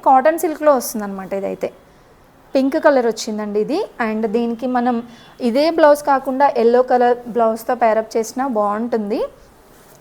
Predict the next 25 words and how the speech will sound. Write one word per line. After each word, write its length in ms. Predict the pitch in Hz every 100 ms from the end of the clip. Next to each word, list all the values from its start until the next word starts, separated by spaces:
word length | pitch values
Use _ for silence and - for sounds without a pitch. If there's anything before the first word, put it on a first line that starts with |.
| - 269
నెక్స్ట్ 220 | - 311
ఇంకొక 280 | 262 262 269
మోడల్ 300 | 233 233 233
చూపిస్తున్నానండి. 640 | 214 214 208 220 208 208 277
ఇది 120 | 320 254
కూడా 240 | 262 262
మనకి 400 | 262 240 240 240
లైట్ 360 | 226 208 214 - - - - - -
బ్లూ 260 | 214 269 294
కలర్ 300 | 302 269 254
టైప్ 220 | 240 226
వచ్చిందనమాట. 560 | 214 - 190 180 170 165 - _ _ - - - - - - - _ - 240
And 160 | 240 226
దీనికి 340 | 262 285 311
కొంచెం 340 | 320 302 349 381
హెవీ 380 | 302 269 233 285
ఫ్లవర్ 340 | 294 262 233 226
డిజైన్ 320 | 214 220 208
వచ్చింది 340 | 202 214 202
చూడండి. 320 | 190 190 208 415 - _ _ _ - -
శారీ 240 | 233 220
మొత్తం 340 | 233 226 262 269
ఇలా 180 | 220
ఉంటుంది. 440 | 196 180 175 175 - - - - - - - - - - - - - - - - - - - - - - _ - - - - - - 262
And 180 | 233 233